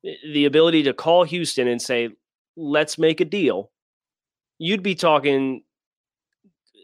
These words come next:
three starters, four first round picks, and a quarterback.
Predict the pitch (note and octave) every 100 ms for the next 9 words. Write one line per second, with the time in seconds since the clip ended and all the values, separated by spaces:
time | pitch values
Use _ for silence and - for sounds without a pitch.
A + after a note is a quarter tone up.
0 | _ _ - D#3 F3 - - D3+ D3+ D3+
1 | D3 - C#3+ D3 - D3 - D3+ C3+ C3
2 | B2 C3+ B2 - A#2 G#2 G#2 C2+ - G1+